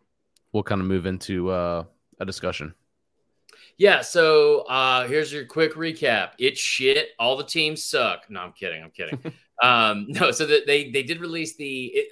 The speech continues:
Speaker 2: like, this was, I don't know what day it was, but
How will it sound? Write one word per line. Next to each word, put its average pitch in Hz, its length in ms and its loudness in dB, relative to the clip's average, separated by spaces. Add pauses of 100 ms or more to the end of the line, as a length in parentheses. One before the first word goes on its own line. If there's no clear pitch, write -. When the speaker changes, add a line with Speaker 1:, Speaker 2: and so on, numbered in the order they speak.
Speaker 2:
like, 147 200 -8 (340)
this 185 220 0
was, 254 200 -4 (120)
I 170 80 -4
don't 214 120 -4
know 240 120 2
what 135 420 -2
day 117 220 -2
it 135 100 -4
was, 160 320 -4
but 123 380 -4